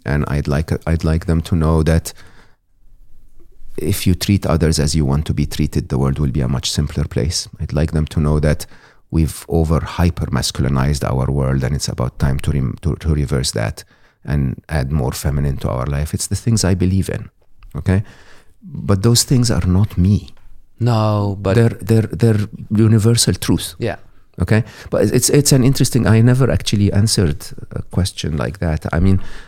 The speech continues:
Speaker 1: it's, it's, I, I don't know why we want to be remembered. I will have a, I will have a very, very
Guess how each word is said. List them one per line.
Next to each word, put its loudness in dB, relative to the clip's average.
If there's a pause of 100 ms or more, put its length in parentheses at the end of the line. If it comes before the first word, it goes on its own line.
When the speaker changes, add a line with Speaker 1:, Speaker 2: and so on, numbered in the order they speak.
(180)
Speaker 1:
it's, 0
it's, -2 (320)
I, 2 (180)
I 4
don't 4
know 6
why 4
we 4
want 4
to 0
be 4
remembered. 2 (460)
I 6
will 6
have 6
a, 4
I 4
will 6
have 4
a 4
very, 4
very 4